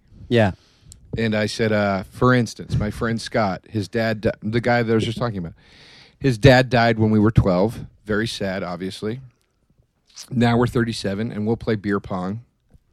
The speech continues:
Speaker 2: against each other. And you talk a lot of shit when you play beer pong. And he'll say things like, um, "You suck, you're going down." And I'll say things like, "After I beat you at this game, I'm gonna dig up your father's corpse and fuck it in front of you."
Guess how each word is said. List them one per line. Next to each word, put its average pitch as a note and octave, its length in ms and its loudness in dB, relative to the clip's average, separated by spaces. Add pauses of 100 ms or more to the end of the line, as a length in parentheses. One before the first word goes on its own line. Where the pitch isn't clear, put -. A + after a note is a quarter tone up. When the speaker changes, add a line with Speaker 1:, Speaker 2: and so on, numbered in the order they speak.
(200)
Speaker 2:
against G2+ 340 -2
each - 160 -8
other. F#2 320 -4 (360)
And G#2 100 -4
you A2 60 -2
talk A2 200 -2
a A2+ 60 0
lot A#2 120 4
of C3 60 2
shit - 240 -2
when B2+ 80 -4
you G#2+ 60 0
play F#2+ 160 -2
beer E2 180 -4
pong. - 280 -10 (840)
And A2+ 140 -4
he'll A#2 160 2
say A2+ 180 0
things G#2 320 -4
like, F#2+ 440 -4 (340)
um, F#2 460 -4 (680)
"You A#2 160 -2
suck, G#2+ 400 -4
you're G#2+ 80 -4
going F#2+ 280 -2
down." G2 360 -4 (460)
And G#2 100 -6
I'll G#2 80 -4
say A2 140 -2
things G#2 240 -4
like, G2+ 200 -2
"After G#2+ 300 -2
I G2+ 60 2
beat G2 240 -4
you G2+ 80 0
at F2+ 80 -2
this F#2 160 -6
game, G#2 240 -4
I'm G2 80 -4
gonna F#2+ 160 -4
dig F#2+ 240 -4
up F#2 100 -4
your F#2+ 60 -6
father's F#2+ 400 -2
corpse - 320 -2
and - 100 -20
fuck - 300 -4
it F#2+ 80 -2
in F2 100 -6
front D2 240 -12
of E2+ 120 -14
you." - 100 -12